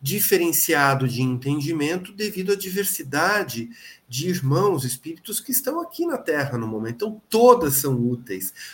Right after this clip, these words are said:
todas são importantes. Claro que há uma tendência de convergência para um campo comum,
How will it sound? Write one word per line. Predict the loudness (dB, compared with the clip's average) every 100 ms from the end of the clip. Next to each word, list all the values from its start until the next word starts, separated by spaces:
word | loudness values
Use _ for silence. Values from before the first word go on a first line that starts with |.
| -20 0
todas | 6 8 8 4
são | 0 0 0
importantes. | -2 -8 -8 -6 -6 -6 -14 -16 -18 -20 -20 -6
Claro | 0 2 2 0
que | -2
há | -2
uma | 0 -2
tendência | -2 -2 0 0 0 -2 -2 -4 -6 -10 -20 _
de | -8
convergência | -4 -2 0 0 0 0 0 -2 -4 -4 -6 -10 _ _ _
para | -8
um | -6
campo | 0 0 0 -6
comum, | -6 -4 -2 -4